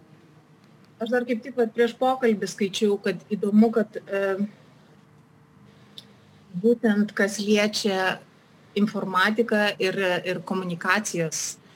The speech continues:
sritį, tai dauguma moterų sako, "Ai, ten vieni nerdai, o tie nerdai, jie su nieko nesišneka, su jais neatsigersi kavos ir, e, aš nenoriu tapti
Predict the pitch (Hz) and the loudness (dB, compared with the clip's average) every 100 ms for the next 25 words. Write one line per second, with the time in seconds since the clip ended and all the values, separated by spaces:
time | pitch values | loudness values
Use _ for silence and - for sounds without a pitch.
0 | - - - - - 180 175 170 196 - | -20 -20 -18 -8 -4 0 0 -2 -6 -8
1 | _ 202 196 196 - 180 202 208 214 226 | _ 0 2 2 -2 0 2 6 6 8
2 | 220 196 190 190 190 - 185 180 180 - | 6 4 -2 -4 -4 -2 -2 0 -2 -6
3 | - - 247 247 196 175 180 190 180 175 | -8 -2 0 2 0 0 -2 -2 0 2
4 | 170 180 233 220 294 311 - 180 - 165 | 4 4 4 6 4 -2 -4 -6 -4 -2
5 | 170 226 262 247 294 262 202 196 190 175 | 0 2 4 2 2 2 4 4 2 -2
6 | - - - - - - - - 208 214 | -6 -20 -20 -20 -20 -20 -12 -2 6 6
7 | 214 170 160 165 311 - 320 320 311 311 | 6 2 -4 -4 -4 -2 -2 2 0 4
8 | 214 220 220 170 170 170 165 160 175 160 | 6 6 4 0 -2 0 0 -2 -6 -6
9 | 151 202 269 339 - - 202 214 214 214 | -2 2 4 2 0 -2 4 4 4 0
10 | - 214 208 202 202 202 202 196 214 - | 0 2 2 4 2 2 2 -2 -8 -14
11 | _ - 220 233 208 202 202 196 165 - | _ -4 -2 0 0 0 -2 -4 -6 -8
12 | - | -20